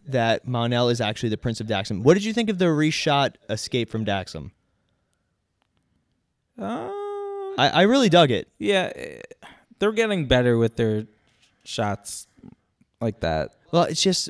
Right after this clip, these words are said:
Speaker 1: we, we saw it from Mon-El's original point of view where
Speaker 2: Yeah.
Speaker 1: he lied, and now seeing it again, like, with the truth, I really, I just kind of enjoyed it a little
Speaker 2: Yeah.
Speaker 1: bit more. But, um,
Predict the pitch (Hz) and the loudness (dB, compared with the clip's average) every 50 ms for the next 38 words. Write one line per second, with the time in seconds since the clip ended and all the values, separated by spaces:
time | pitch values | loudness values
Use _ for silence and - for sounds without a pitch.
0 | - - 147 151 165 175 156 - 147 160 160 135 - - - 185 180 196 190 - | -10 -4 0 2 2 2 4 2 2 2 2 2 -2 0 2 4 6 6 4 4
1 | - - 165 151 143 139 131 123 - _ 135 131 127 127 127 127 127 123 117 113 | 2 0 0 2 2 0 -4 -6 -8 _ -4 -2 0 2 4 4 2 2 2 2
2 | 113 117 113 113 123 110 - 127 123 120 127 127 113 117 120 131 113 98 90 104 | 0 0 0 0 -2 0 0 0 0 2 0 0 2 4 6 8 8 8 6 4
3 | 95 92 101 107 123 139 143 - 113 117 117 117 113 110 110 104 - - - 131 | 2 2 2 2 2 0 -2 -2 -4 -2 0 0 0 0 0 -2 -2 -2 -2 0
4 | 127 127 120 110 117 107 101 107 107 113 117 113 113 107 104 - - _ _ 120 | 0 0 0 0 -2 0 2 2 2 2 0 0 0 -2 -2 -4 -10 _ _ -8
5 | 123 - - 101 - - 120 135 147 - - - - _ _ - - 147 151 151 | -8 -6 -6 -8 -4 -2 0 0 0 -2 -4 -18 -20 _ _ -4 0 2 4 6
6 | 147 139 127 117 - - 135 143 135 131 - 139 120 107 110 104 98 104 101 107 | 6 4 4 2 0 0 -2 -2 -2 -4 -4 -4 -4 -4 -4 -4 -2 -2 -2 -2
7 | 110 113 113 113 127 135 117 101 92 95 117 123 131 127 - _ _ _ _ _ | -2 -2 -2 2 4 4 4 6 4 2 0 0 -2 -6 -12 _ _ _ _ _
8 | _ _ _ _ _ _ _ _ _ _ - 120 117 113 110 110 107 101 98 104 | _ _ _ _ _ _ _ _ _ _ 2 2 4 4 4 2 2 2 0 -2
9 | 85 | -6